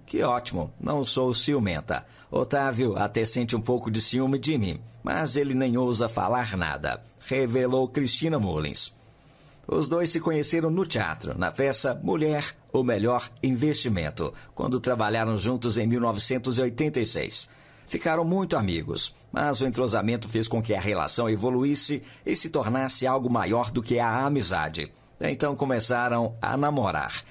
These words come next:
e se casaram no mesmo ano, mas decidiram não ter filhos. "Eu e o Otávio criamos o neto dele, Luiz Otávio,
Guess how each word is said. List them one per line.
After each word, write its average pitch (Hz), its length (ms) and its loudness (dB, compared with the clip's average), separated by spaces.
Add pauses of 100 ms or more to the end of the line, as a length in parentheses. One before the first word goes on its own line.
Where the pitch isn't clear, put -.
(160)
e 170 140 -2
se 165 140 -2
casaram 147 500 0
no 151 100 2
mesmo 151 480 2
ano, 71 320 -2 (360)
mas 147 320 0
decidiram 117 960 0
não 160 200 2
ter 143 200 0
filhos. 76 580 -4 (480)
"Eu 147 160 2
e 139 60 4
o 139 80 4
Otávio 127 400 0
criamos 123 480 2
o 131 80 2
neto 143 280 0
dele, 85 360 -2
Luiz 131 400 2
Otávio, 78 560 -2